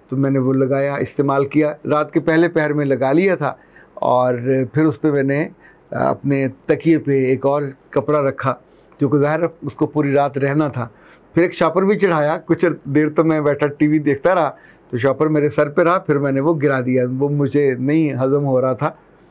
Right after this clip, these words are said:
लेकिन सुबह उठ के जब मैंने, अ, शैम्पू से इसको वॉश किया,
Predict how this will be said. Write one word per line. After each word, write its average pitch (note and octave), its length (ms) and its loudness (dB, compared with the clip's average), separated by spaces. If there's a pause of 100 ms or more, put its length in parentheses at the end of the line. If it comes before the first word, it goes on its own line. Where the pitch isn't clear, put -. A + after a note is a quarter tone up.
(380)
लेकिन C#3+ 260 0
सुबह D3+ 240 0
उठ D#3 120 -2
के C#3+ 100 -2
जब C#3 160 0
मैंने, C3 440 -2
अ, - 480 -2
शैम्पू C3+ 380 -2
से C3+ 140 -2
इसको B2+ 240 -2
वॉश B2+ 240 -2
किया, C3+ 320 -2